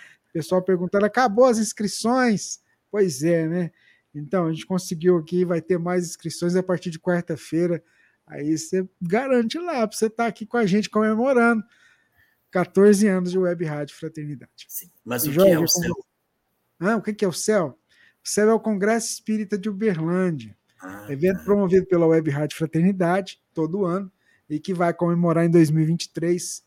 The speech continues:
Speaker 1: é, quatorze anos. Acessa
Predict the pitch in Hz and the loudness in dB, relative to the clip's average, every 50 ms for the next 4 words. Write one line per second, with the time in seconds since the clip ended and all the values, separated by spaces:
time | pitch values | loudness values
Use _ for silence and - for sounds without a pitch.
0 | _ _ _ _ _ _ _ - 151 151 156 160 160 156 151 - 185 185 180 - | _ _ _ _ _ _ _ -8 -4 -2 -2 0 -2 -2 -2 -2 -2 -2 0 2
1 | 175 170 170 160 175 202 180 143 120 104 - - - _ _ _ _ _ _ - | 4 4 4 4 4 2 2 2 0 -6 -12 -18 -20 _ _ _ _ _ _ -8
2 | 180 165 - - 185 185 196 196 185 - - 220 202 | -8 -6 -2 0 2 2 2 2 0 -2 -4 -4 -4